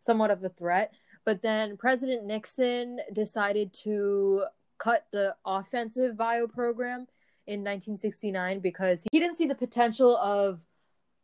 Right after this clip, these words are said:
biological weapons being a good method of, uh, military aims. So he decided to cut the offensive side of things and then instead wanted to just focus on biodefense research.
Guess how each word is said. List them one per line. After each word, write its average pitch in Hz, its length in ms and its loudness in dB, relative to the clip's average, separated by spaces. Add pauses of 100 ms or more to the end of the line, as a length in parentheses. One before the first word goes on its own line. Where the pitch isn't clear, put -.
(100)
biological 214 720 0
weapons 202 800 -8 (1120)
being 196 520 -4 (760)
a 202 160 2 (380)
good 208 320 4
method 202 580 -2
of, 180 180 -6 (260)
uh, 170 240 -6
military 180 560 -4
aims. 185 340 -10 (220)
So - 120 0
he 226 80 8
decided 214 380 2
to 226 80 -4
cut 214 340 -2
the 190 220 -10
offensive 208 560 0
side 220 220 2
of 220 80 -2
things 247 360 0
and 196 160 -2
then 190 220 -2
instead 196 540 0
wanted 185 260 -4
to - 100 -16
just 175 300 -2
focus 180 420 -2
on 175 360 -2 (340)
biodefense 196 960 -2
research. 247 720 -2